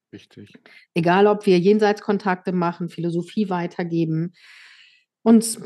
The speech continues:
Speaker 2: mit Geistführern beschäftigen, uns mit Krafttieren beschäftigen, uns mit Tierkommunikation in der geistigen Welt beschäftigen. Es ist einfach wichtig, dass wir, finde ich, diesen,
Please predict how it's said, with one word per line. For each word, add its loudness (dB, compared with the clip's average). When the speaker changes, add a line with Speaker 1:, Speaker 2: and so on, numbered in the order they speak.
Speaker 2:
mit 4
Geistführern 2
beschäftigen, -4
uns -8
mit -6
Krafttieren 0
beschäftigen, -6
uns 2
mit -2
Tierkommunikation 2
in 0
der -4
geistigen -6
Welt -8
beschäftigen. -6
Es -12
ist 2
einfach 0
wichtig, 2
dass -4
wir, 0
finde 0
ich, -6
diesen, -4